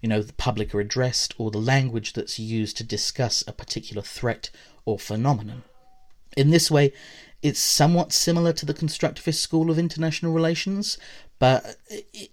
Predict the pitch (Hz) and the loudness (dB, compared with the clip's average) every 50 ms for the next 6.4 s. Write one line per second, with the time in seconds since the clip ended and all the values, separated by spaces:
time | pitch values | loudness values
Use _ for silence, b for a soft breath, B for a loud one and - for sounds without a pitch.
0 | - 147 147 139 - - - - 131 127 113 117 123 - 131 120 - 120 107 - | 0 2 2 2 2 0 0 2 2 2 2 0 -2 -4 -4 -4 -4 -6 -6 -4
1 | - - 123 104 101 - - 117 104 - - 104 - 113 104 - - - - - | -4 -2 -2 -2 -4 -4 -4 -4 -4 -4 -8 -8 -6 -6 -6 -4 -4 -4 -6 -6
2 | - 107 104 107 - - - - - - 113 104 104 107 104 110 104 - 110 98 | -8 -8 -6 -6 -6 -6 -6 -8 -6 -6 -6 -4 -4 -4 -4 -4 -6 -8 -8 -10
3 | 98 104 - - 110 101 104 107 - 101 - - - - - 131 - - - - | -10 -10 -10 -10 -8 -8 -8 -8 -8 -10 -12 -14 -14 -14 -14 -14 -14 -14 -16 -16
4 | _ _ _ _ _ - - - - - - _ - - - - - B B B | _ _ _ _ _ -20 -20 -20 -20 -20 -20 _ -20 -20 -20 -16 -14 B B B
5 | B B B B B B B - 139 123 110 107 113 131 131 127 131 - - - | B B B B B B B 0 2 2 2 2 2 2 4 4 2 0 0 -4
6 | 123 - - 143 131 120 - - | -6 -2 0 0 0 0 -2 -8